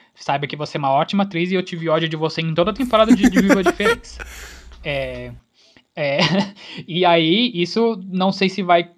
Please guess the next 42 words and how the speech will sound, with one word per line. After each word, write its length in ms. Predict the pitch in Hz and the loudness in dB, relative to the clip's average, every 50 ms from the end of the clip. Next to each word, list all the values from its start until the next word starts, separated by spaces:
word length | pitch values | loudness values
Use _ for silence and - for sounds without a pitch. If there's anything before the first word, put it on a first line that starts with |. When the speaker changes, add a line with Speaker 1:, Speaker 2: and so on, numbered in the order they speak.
| 156 180 | -10 -4
Speaker 1:
como 240 | - 180 180 185 185 | -2 0 2 0 0
vai 240 | 185 - 175 170 | 0 0 -2 -2
ser 160 | 170 - - 170 | -2 -2 -2 0
em 160 | 175 175 165 | 0 0 0
As 220 | 165 196 202 - - | -2 -4 -6 -4 0
Five. 360 | - 165 143 131 127 123 131 | 2 2 2 2 -2 -6 -10
Em 60 | 127 | -10
As 160 | 131 127 123 - | -10 -10 -6 -4
Five, 280 | 139 131 131 131 147 147 | -4 -4 -4 -4 -6 -6
eles 200 | 151 151 151 147 | -6 -8 -8 -6
não, 260 | 160 156 156 160 160 165 | -2 0 0 0 0 -2
não 100 | 165 156 | -4 -6
estão 160 | 160 160 - 160 | -6 -4 -4 -4
abordando 580 | 160 160 160 151 156 160 156 160 151 160 156 - - - - _ _ _ _ _ _ _ _ _ - | 0 0 0 0 0 -2 -2 -2 -4 -6 -6 -8 -12 -20 -20 _ _ _ _ _ _ _ _ _ 0
tantos 440 | 185 185 190 202 196 226 226 - - | 2 2 2 2 0 -2 -4 -6 -8
temas 840 | _ - - 165 170 180 185 175 160 147 139 135 - - - - _ _ _ _ _ _ | _ -2 0 2 4 2 2 0 -2 -4 -6 -8 -10 -16 -20 -20 _ _ _ _ _ _
quanto 220 | - - 156 156 151 | -6 -4 -4 -2 -2
eles 100 | 160 156 | -2 -2
estavam 220 | 147 - 156 156 156 | 0 0 2 4 4
abordando 500 | 156 151 151 156 156 151 151 151 151 156 | 2 2 2 -2 0 0 -2 -2 -2 -4
em 60 | 156 156 | -4 -6
Viva 180 | 160 156 160 | -4 -2 -2
a 40 | 160 | -2
Diferença. 720 | 147 156 - - 190 190 156 127 117 117 - - 127 120 - _ _ _ _ _ | -4 -4 -4 -2 0 0 0 -2 -6 -12 -14 -14 -14 -14 -16 _ _ _ _ _
A, 200 | - 165 - - | -14 -14 -14 -14
na, 340 | 151 151 151 147 143 135 147 151 | -10 -8 -6 -6 -6 -8 -10 -10
em 100 | 151 151 | -10 -10
As 160 | 147 - - | -10 -10 -8
Five, 380 | - - 160 160 185 185 170 175 | -4 0 0 2 2 0 0 0
mostra 300 | 170 165 165 - 170 165 | 0 0 0 0 -2 -2
mais 240 | 160 160 170 185 180 | 0 0 0 2 2
o 20 | 202 | 2
amadurecimento 760 | 190 190 185 175 185 185 180 180 - 180 170 180 220 226 247 | 2 2 0 0 0 0 0 -2 -2 -4 -2 -2 -2 0 0
das 160 | 240 226 196 190 | 0 0 2 2
meninas 580 | 190 180 165 156 151 151 165 185 214 226 214 | 0 0 0 -2 -2 -2 -2 -2 -2 -2 -2
e 40 | 220 | -4
o 20 | 202 | -4
que, 120 | - 220 | -4 -2
que 80 | 202 208 | 0 2
elas 220 | 202 202 196 180 175 | 4 4 4 2 0
vão 180 | 170 185 202 233 | 0 2 2 2
sofrer, 560 | - 254 - - - 180 180 175 190 208 | 2 0 -2 -2 -2 0 0 0 0 -2